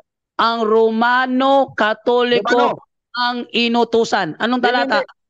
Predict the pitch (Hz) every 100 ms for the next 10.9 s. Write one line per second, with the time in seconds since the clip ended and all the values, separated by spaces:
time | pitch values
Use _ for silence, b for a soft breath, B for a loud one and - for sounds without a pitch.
0 | _ _ _ _ _ _ _ _ _ _
1 | _ _ _ _ _ _ _ _ _ _
2 | _ _ - 214 285 247 262 302 214 -
3 | 302 240 226 277 285 294 262 247 208 _
4 | _ _ _ _ _ 180 214 254 285 277
5 | 269 247 247 - 294 285 269 240 247 247
6 | 247 247 254 233 220 226 220 214 180 175
7 | - _ _ _ 214 220 247 240 247 240
8 | 240 233 233 220 226 233 220 226 226 262
9 | 185 220 214 175 220 233 247 240 233 233
10 | 226 202 202 226 240 233 240 202